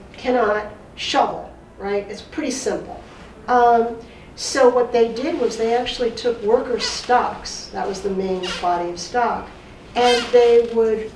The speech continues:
uh, give additional supplements to the prisoners. So figuring out what a prisoner actually ate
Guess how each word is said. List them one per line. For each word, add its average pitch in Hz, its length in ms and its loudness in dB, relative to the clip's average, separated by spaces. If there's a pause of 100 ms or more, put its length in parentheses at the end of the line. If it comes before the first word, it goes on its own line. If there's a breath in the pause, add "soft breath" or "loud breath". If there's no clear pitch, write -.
uh, 214 320 -4
give 240 200 0
additional 202 720 -4
supplements 185 640 -8
to 196 100 -10
the 175 80 -12
prisoners. - 680 -10 (380 loud breath)
So 240 200 0
figuring 294 380 -2
out 233 100 0
what 220 100 -2
a 208 40 -4
prisoner 190 420 -6 (100)
actually 233 480 -2
ate 170 220 -6